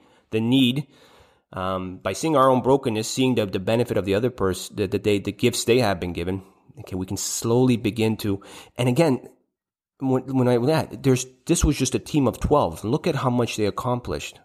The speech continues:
I know this with that kind of nerd, like, I, I'm, I'm even hoping if we could even get twelve, I mean, what, like, it's the, the power that could be from that. I can't even imagine. Look at what twelve fishermen were able to do.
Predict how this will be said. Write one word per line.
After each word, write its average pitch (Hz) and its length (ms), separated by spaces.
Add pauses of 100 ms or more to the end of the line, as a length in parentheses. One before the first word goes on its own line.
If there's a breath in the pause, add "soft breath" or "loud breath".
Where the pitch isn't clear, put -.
I 104 120
know 104 260
this 131 340
with 120 200
that 123 240
kind 143 180
of 113 60
nerd, 117 300
like, 110 180 (400 loud breath)
I, - 180
I'm, 170 140
I'm 185 180
even 208 160
hoping 180 280
if 127 80
we 202 60
could 214 140
even 202 180
get 160 200
twelve, 185 260
I 127 120
mean, 147 280
what, 151 320
like, 123 240
it's - 380
the, 139 180
the 120 160
power 160 380
that 127 160
could 156 180
be 143 120
from 110 180
that. 98 180
I 101 100
can't 147 280
even 127 160
imagine. 123 360
Look 123 140
at 143 80
what 127 160
twelve 120 580
fishermen 117 520
were 104 120
able 127 240
to 110 120
do. 110 320